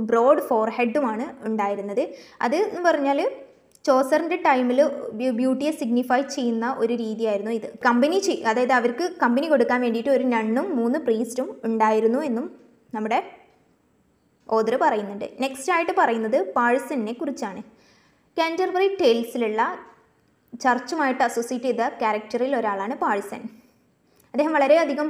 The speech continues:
ഹോണസ്റ്റും അപ്പീലിങ്ങുമായിട്ടുള്ള ഒരു ക്യാരക്ടറായിട്ടാണ് പറയുന്നത്. വളരെയധികം പാവപ്പെട്ട ഒരാളാണ്, പക്ഷേ ഭയങ്കര ദൈവത്തിനോട് കൂടുതൽ താല്പര്യമുള്ള,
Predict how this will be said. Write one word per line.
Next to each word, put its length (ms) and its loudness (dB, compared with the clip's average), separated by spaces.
ഹോണസ്റ്റും 640 -2
അപ്പീലിങ്ങുമായിട്ടുള്ള 920 -4
ഒരു 120 -2
ക്യാരക്ടറായിട്ടാണ് 760 -6
പറയുന്നത്. 360 -6
വളരെയധികം 680 -2
പാവപ്പെട്ട 500 -2
ഒരാളാണ്, 500 -4
പക്ഷേ 280 -6
ഭയങ്കര 280 2
ദൈവത്തിനോട് 600 0
കൂടുതൽ 380 -4
താല്പര്യമുള്ള, 600 0